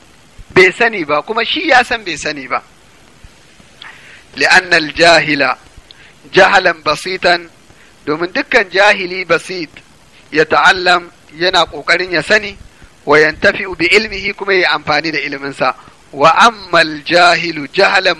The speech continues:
مركبا، amma wanda yake jahili, jahili murakkabi, فإنه يظن نفسه عالما،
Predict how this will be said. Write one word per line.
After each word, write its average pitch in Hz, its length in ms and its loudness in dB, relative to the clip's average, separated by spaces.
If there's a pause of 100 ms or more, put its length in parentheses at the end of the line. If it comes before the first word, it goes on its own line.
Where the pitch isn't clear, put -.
مركبا، 151 580 0 (580)
amma 160 280 0
wanda 226 260 0
yake 185 220 -2
jahili, 170 600 2
jahili 190 540 2
murakkabi, 165 600 -4 (540)
فإنه 175 540 0
يظن 180 440 -2
نفسه 196 500 0
عالما، 165 440 0